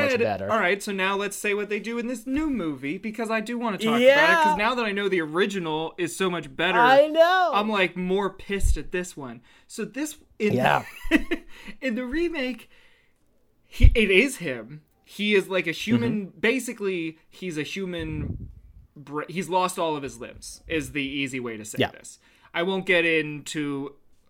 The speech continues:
Speaker 1: what parts of him survive, but his, effectively his, like, brain and heart and lungs are still there.
Speaker 2: Penis.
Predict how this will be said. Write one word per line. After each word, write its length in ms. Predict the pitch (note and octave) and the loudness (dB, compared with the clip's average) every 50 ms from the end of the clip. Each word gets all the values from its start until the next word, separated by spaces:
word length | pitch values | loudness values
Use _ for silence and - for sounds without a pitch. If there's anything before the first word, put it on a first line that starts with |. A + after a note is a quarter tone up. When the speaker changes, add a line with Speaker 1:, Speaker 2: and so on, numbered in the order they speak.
| _ | _
Speaker 1:
what 320 | - D#3 C#3+ D#3 D#3 D3 - | -14 -6 -2 -2 -2 -2 0
parts 260 | - D#3+ D#3 D3+ - | 0 -2 -2 -2 -4
of 80 | D3+ C3 | -8 -8
him 140 | D#3 D3 C#3 | -8 -8 -8
survive, 600 | B2+ - D3 C3+ C3+ C3+ C3+ C3+ C3+ C3+ C3 C3 - | -8 -10 -8 -6 -6 -4 -4 -4 -4 -6 -6 -6 -4
but 160 | D#3 D3+ D3 | -4 -4 -2
his, 260 | D3 E3+ D#3 C3+ E3+ - - - | -2 -4 -6 -6 -8 -12 -10 -10
effectively 640 | E3+ D#3+ - - A3 G3+ G3+ - F#3+ E3 E3 C#3+ C3+ | -10 -8 -6 -4 -4 -4 -2 -4 -6 -4 -4 -4 -4
his, 160 | D#3 C#3 C3 | -6 -8 -6
like, 240 | C#3 B2+ A#2+ - - | -8 -8 -8 -10 -8
brain 400 | D#3 D3 D3+ D3+ D3+ D3+ D3+ C#3+ | -6 -4 -2 -2 -2 -4 -6 -6
and 320 | C#3 C3+ C3+ C3+ C3 B2+ | -6 -6 -6 -6 -6 -8
heart 460 | A#2 - - - C#3 C3+ B2+ A#2+ - - - - | -12 -12 -10 -10 -8 -8 -10 -12 -14 -18 -18 -16
and 240 | D#3+ C3+ C3 B2+ | -14 -14 -14 -12
lungs 520 | B2 B2+ B2+ B2 A#2+ A#2+ A#2+ A#2 - - - _ - - _ _ _ _ - | -12 -10 -10 -10 -10 -12 -12 -14 -14 -16 -18 _ -20 -20 _ _ _ _ -12
are 80 | C#3+ | -12
still 280 | C#3 - - D3 C3+ B2 | -10 -10 -8 -8 -8 -8
there. 180 | A#2+ B2 A2 A2 | -8 -6 0 4
Speaker 2:
Penis. 420 | - F4 E4+ E4+ E4 D#4+ D#4 - | 4 4 4 6 4 2 2 0